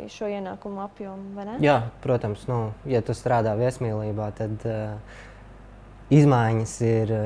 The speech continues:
Speaker 2: jūtamas un jūtamas ļoti. Jā.
Speaker 1: Cilvēki arī mazāk.
Speaker 2: Ā,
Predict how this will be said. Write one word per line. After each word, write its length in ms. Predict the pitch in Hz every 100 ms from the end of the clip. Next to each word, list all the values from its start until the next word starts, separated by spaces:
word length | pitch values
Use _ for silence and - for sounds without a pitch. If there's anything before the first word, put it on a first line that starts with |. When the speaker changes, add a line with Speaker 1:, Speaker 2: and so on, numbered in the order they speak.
| 107
Speaker 2:
jūtamas 640 | 110 143 143 123 117 117 -
un 220 | 113 113 110 110
jūtamas 560 | 117 113 113 107 98
ļoti. 480 | 98 95 - - - - - - - - 220 - - -
Jā. 120 | - - - - -
Speaker 1:
Cilvēki 440 | - 226 202 196 233
arī 140 | 214
mazāk. 540 | 196 196 190 190 - - - - - - - - -
Speaker 2:
Ā, 200 | - 131